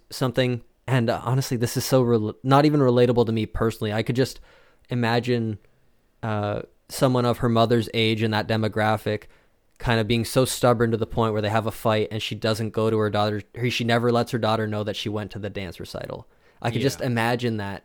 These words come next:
Speaker 1: character and that
Speaker 2: Mm-hmm.
Speaker 1: being part of, like, my grandma's generation of
Speaker 2: Yeah.
Speaker 1: way of dealing with stubbornness and all that, right?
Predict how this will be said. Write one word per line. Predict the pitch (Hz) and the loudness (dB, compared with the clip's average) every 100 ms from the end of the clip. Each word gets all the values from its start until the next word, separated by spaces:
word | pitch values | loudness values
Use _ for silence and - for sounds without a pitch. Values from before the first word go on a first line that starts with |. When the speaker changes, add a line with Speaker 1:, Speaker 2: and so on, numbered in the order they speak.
| - | -16
Speaker 1:
character | - 110 110 107 101 | -8 -4 -4 -4 -8
and | 101 | -6
that | 104 104 | -6 -6
Speaker 2:
Mm-hmm. | 104 107 | -6 -4
Speaker 1:
being | 113 113 | -2 0
part | - 107 107 | 0 0 0
of, | 104 | -2
like, | 104 104 | -6 -6
my | 104 | -6
grandma's | 104 104 107 101 104 | -4 -6 -4 -6 -6
generation | 104 98 98 95 - - 127 - _ _ _ _ _ | -6 -6 -6 -8 -8 -12 -14 -16 _ _ _ _ _
of | 117 104 - - | -6 -6 -8 -10
Speaker 2:
Yeah. | 113 | -2
Speaker 1:
way | 110 107 | 0 0
of | 101 98 | -2 -4
dealing | 110 104 104 | -2 -2 -4
with | 98 | -6
stubbornness | - 107 101 98 101 | -2 -2 0 -4 -4
and | 104 | -6
all | 98 98 | -6 -6
that, | - - _ | -8 -12 _
right? | - 104 | -6 -6